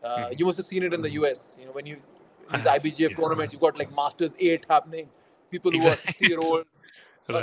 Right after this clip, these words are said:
Speaker 1: fucking strangling each other. So there's no
Speaker 2: <laughs>
Speaker 1: age for this. You can do this at any age.
Speaker 2: Right. Perfect. Great. I mean, I could not have said it better myself, you know.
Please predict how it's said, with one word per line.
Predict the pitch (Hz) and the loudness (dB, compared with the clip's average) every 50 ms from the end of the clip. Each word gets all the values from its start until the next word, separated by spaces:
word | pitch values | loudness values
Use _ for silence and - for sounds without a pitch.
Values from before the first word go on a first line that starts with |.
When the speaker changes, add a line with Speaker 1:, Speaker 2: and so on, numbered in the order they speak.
| 107 | -4
Speaker 1:
fucking | 180 170 156 - | -6 -10 -12 -16
strangling | - - 214 180 170 170 170 170 165 | -8 -6 -4 -4 -4 -6 -8 -8 -10
each | 165 156 143 165 | -10 -8 -4 -4
other. | 160 147 151 147 139 | -4 -2 -4 -6 -8
So | - 156 | -10 -10
there's | - 170 175 - - | -8 -8 -6 0 2
no | 202 180 - - | 2 2 2 0
Speaker 2:
<laughs> | 180 175 | -4 -4
Speaker 1:
age | 180 196 - - | -2 -4 -4 -8
for | - 175 | -14 -16
this. | 147 - _ _ _ _ _ _ _ _ _ | -16 -18 _ _ _ _ _ _ _ _ _
You | - 160 | -18 -12
can | 185 190 185 | -10 -10 -10
do | 190 | -10
this | 196 185 190 | -10 -12 -12
at | 196 147 | -14 -14
any | 151 151 165 165 160 147 | -14 -18 -18 -18 -18 -18
age. | 131 - - - - _ _ _ _ _ _ _ _ _ _ _ - | -18 -20 -20 -20 -20 _ _ _ _ _ _ _ _ _ _ _ -12
Speaker 2:
Right. | 101 110 101 95 95 _ _ _ _ _ - - - - - - - - _ _ _ _ _ - | -10 -10 -10 -12 -14 _ _ _ _ _ -20 -20 -20 -20 -20 -20 -20 -20 _ _ _ _ _ -2
Perfect. | 127 127 113 - 123 117 - - - | -2 -2 -2 -4 -8 -10 -10 -6 -2
Great. | 143 147 143 - | 0 0 0 0
I | 139 143 | -2 -2
mean, | 143 147 147 143 | -2 0 2 2
I | 139 139 | 2 2
could | 139 - - 143 | 2 -2 -6 -2
not | 135 151 160 160 | 2 4 4 4
have | 151 156 143 - | 4 2 0 0
said | 151 147 | 0 0
it | 139 123 | 0 0
better | 123 127 135 | -2 -2 -2
myself, | 127 135 117 - 123 113 - | -4 -6 -8 -8 -10 -12 -10
you | 120 120 | -12 -12
know. | 113 | -12